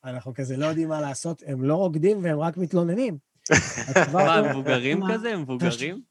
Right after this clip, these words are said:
Speaker 1: כן, מבוגרים וכזה מנופי, כל, כל מיני מנופי משהו, לא יודע, אנשים שכאילו רוצים רק מזרחי.
Speaker 2: <laughs>
Speaker 1: אה, שאני מכבד את זה, אבל אתה יודע, הזמינו אותנו, שילמו, הכל.
Speaker 2: כן.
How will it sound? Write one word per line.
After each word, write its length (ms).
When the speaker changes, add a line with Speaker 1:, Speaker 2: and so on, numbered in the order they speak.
Speaker 1:
כן, 200
מבוגרים 380
וכזה 440
מנופי, 680
כל, 160
כל 120
מיני 120
מנופי 440
משהו, 380
לא 80
יודע, 140
אנשים 280
שכאילו 280
רוצים 300
רק 120
מזרחי. 460
Speaker 2:
<laughs> 40
Speaker 1:
אה, 160
שאני 200
מכבד 400
את 80
זה, 140
אבל 140
אתה 100
יודע, 200
הזמינו 500
אותנו, 340
שילמו, 540
הכל. 340
Speaker 2:
כן. 400